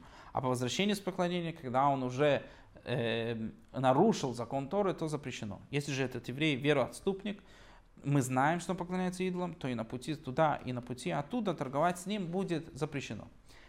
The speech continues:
Девятнадцатая алаха. С евреем, пребывавшим на рынке инородцев, по возвращению его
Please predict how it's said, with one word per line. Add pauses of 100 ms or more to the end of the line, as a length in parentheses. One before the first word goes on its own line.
(140)
Девятнадцатая
алаха. (360)
С
евреем,
пребывавшим
на
рынке
инородцев, (160)
по
возвращению
его